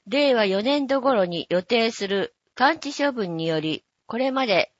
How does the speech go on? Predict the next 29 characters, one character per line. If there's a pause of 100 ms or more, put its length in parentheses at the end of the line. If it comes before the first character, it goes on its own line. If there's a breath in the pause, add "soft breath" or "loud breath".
仮
完
治
さ
れ
た (120)
宅
地
等
が (360 soft breath)
法
務
局
に
登
記
さ
れ
る
た
め、 (400)
新
た
な
街
区
区
画
と